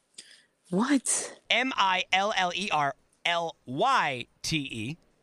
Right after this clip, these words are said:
Speaker 2: Miller Lite. You know, the beer is L I T E. Well,
Speaker 1: Right.
Speaker 2: this celebrity's older brother named his son Miller Lite, and, uh, because he named his son Miller Lite, got free beer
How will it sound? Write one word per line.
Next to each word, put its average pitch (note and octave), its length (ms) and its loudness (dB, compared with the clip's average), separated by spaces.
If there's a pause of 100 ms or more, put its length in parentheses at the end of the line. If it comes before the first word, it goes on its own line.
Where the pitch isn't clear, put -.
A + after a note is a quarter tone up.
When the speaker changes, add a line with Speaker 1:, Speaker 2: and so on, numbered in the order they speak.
(280)
Speaker 2:
Miller D3 260 -6
Lite. F3 300 -2 (520)
You D3+ 80 -18
know, C3 80 -16
the D#3+ 80 -14
beer G3+ 260 -2
is C#3+ 340 -4 (100)
L C#3 280 -4 (320)
I C3+ 340 -4
T A2 340 -6
E. C3 40 -10
Well, A2+ 180 -10 (220)
Speaker 1:
Right. D3 300 12 (240)
Speaker 2:
this A3 520 -4
celebrity's G#3 640 -2
older B3+ 260 -4
brother G3+ 420 -2 (800)
named A3 320 -2
his A3 140 0
son G3+ 360 0
Miller F#3+ 320 0
Lite, C#3 320 -2
and, D3+ 260 -2
uh, C#3+ 240 0
because F3+ 360 -4
he F#3 80 -6
named D#3+ 240 -4
his D3+ 140 -4
son C#3+ 240 -4
Miller C#3 240 -2
Lite, B2+ 220 -2
got B2 200 -6
free F3+ 360 -6
beer C3+ 400 -2